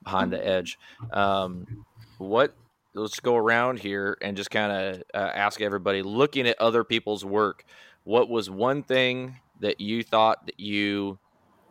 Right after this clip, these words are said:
you measured up pretty good with? So, like, let's say there was an aspect of different blades or different work that you thought, "Wow, I'm actually doing okay." And what was one aspect where you were looking at other people's work and you thought,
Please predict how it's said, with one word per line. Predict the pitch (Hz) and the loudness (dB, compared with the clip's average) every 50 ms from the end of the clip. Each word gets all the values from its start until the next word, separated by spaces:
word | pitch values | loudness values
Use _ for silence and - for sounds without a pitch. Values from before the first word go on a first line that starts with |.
| _ - | _ -8
you | 110 110 117 | -6 -4 -4
measured | 113 120 127 123 123 113 117 117 110 | -2 0 2 2 2 2 2 2 4
up | 110 110 - - | 4 2 2 0
pretty | - 110 107 104 104 | -2 -2 -2 -2 -2
good | 90 82 107 101 107 110 | -4 -4 -2 0 0 0
with? | 107 104 117 113 120 - - - _ _ - | 0 0 0 0 0 -2 -6 -20 _ _ -12
So, | - - 107 101 101 | -6 -2 0 0 0
like, | 101 98 - | 0 0 0
let's | 107 104 - | 0 -2 0
say | - 101 101 | 0 0 0
there | 98 101 | 2 0
was | 98 95 | 0 -2
an | 101 90 | -4 -2
aspect | 71 107 104 104 - - 107 104 101 - - | -2 0 0 0 0 0 0 -2 0 0 -2
of | 95 95 90 - | -2 -2 -2 0
different | - 107 - 107 90 87 | -2 0 0 0 -2 0
blades | - 107 104 101 104 104 104 95 95 | 2 4 4 4 4 4 2 0 -2
or | 92 | -4
different | 85 101 - - - | -4 -4 -6 -6 -8
work | 98 95 104 101 101 - | -4 -2 -2 -2 -2 -4
that | - 62 | -8 -10
you | 92 98 | -8 -8
thought, | - - 95 98 98 - - - - - - _ _ | -4 -2 -2 -2 -2 -4 -8 -14 -20 -20 -20 _ _
"Wow, | - 113 127 123 107 92 - - | -2 0 2 2 0 -2 -4 -6
I'm | - 117 117 | -4 -2 0
actually | 113 - - 120 113 | -2 -2 -2 -6 -6
doing | 101 113 110 110 104 | -4 -4 -4 -4 -4
okay." | 104 101 - 123 120 104 82 - _ - - - - _ _ - | -4 -4 0 0 0 0 -2 -8 _ -20 -20 -20 -20 _ _ -4
And | - 107 104 101 101 | -2 -2 0 0 2
what | 107 131 123 | 4 4 4
was | 123 127 110 110 | 4 0 -2 -2
one | 107 120 120 120 | 0 0 0 0
aspect | 117 117 117 113 - - 117 110 107 - - | 0 0 0 -2 -2 0 0 0 0 0 -4
where | 101 101 | -6 -4
you | 101 110 117 | -2 -2 0
were | 117 | 0
looking | 117 117 113 117 107 | 0 0 -2 0 0
at | 107 | 0
other | 101 104 104 98 | 0 0 0 -4
people's | - 107 90 90 101 95 | -4 -6 -6 -6 -6 -4
work | 95 101 98 98 95 - - _ _ _ - | 0 0 0 0 -2 -6 -14 _ _ _ -8
and | 104 104 98 101 | -6 -6 -4 -4
you | 101 107 | -4 -4
thought, | 101 - 98 98 98 92 85 | -4 -2 -2 0 0 -2 -2